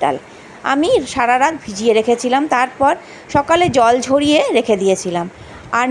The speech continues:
নিয়েছি এক আধা টমেটো, কুচি করা আদা, যে যেরকম ঝাল খাবে তার জন্য লঙ্কা, কাঁচা লঙ্কা আমি দুটো নিয়েছি। নিয়েছি এক চামচ ধনে গুঁড়ো, দু চামচ জিরে গুঁড়ো, পরিমাণ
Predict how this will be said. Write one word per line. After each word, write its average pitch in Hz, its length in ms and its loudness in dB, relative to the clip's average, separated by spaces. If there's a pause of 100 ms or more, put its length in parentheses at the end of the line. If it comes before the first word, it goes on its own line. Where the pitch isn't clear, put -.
নিয়েছি 294 320 2 (160)
এক 190 60 -2 (140)
আধা 226 260 0
টমেটো, 226 420 0 (420)
কুচি 269 300 -8
করা 262 160 2 (200)
আদা, 214 180 0 (400)
যে 302 180 2
যেরকম 294 300 2 (100)
ঝাল 214 200 0 (100)
খাবে 247 220 2 (100)
তার 214 200 2
জন্য 226 160 -2 (260)
লঙ্কা, 180 320 0 (100)
কাঁচা 220 240 0
লঙ্কা 208 320 0
আমি 302 180 0
দুটো 214 160 -2 (100)
নিয়েছি। 175 320 -8 (520)
নিয়েছি 320 400 2 (1900)
এক 262 60 -4 (120)
চামচ 320 320 2 (160)
ধনে 240 300 2
গুঁড়ো, 262 200 2 (160)
দু 240 160 -2
চামচ 226 300 2 (120)
জিরে 233 300 2
গুঁড়ো, 277 220 2 (580)
পরিমাণ 294 340 2